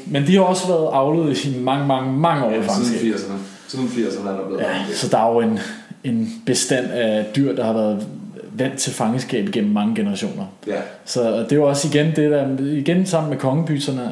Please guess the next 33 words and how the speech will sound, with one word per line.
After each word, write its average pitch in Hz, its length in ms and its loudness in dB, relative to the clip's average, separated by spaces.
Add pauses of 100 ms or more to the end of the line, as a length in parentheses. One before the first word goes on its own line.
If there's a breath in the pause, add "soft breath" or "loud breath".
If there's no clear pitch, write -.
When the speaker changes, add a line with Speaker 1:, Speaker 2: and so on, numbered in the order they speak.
Speaker 1:
øh, 117 160 0
og 107 200 -2
kongeborene. 131 560 -2 (680 loud breath)
De 139 80 2
var 151 80 4
sgu 139 200 -2
også 143 140 0
svære 139 300 2
dengang, 170 380 4
der 185 60 6
kun 190 200 4
kom 185 180 4
vildfangen 185 460 4
ind. 208 100 0 (100)
Speaker 2:
Mm. 107 260 -2 (300)
Speaker 1:
Øh, 151 60 4
der 143 300 4
er 147 60 0
bare 175 140 4
ikke 190 100 -2
blevet 190 180 2
gjort 214 220 0
det 170 80 -2
samme 185 240 2
stykke 180 280 0
arbejde 160 360 2
med 147 80 0
kandorerne 156 480 0
igen, 160 200 0
fordi 165 220 -2
det 151 120 -2
var 131 60 0
affaldsslanger. 131 760 -2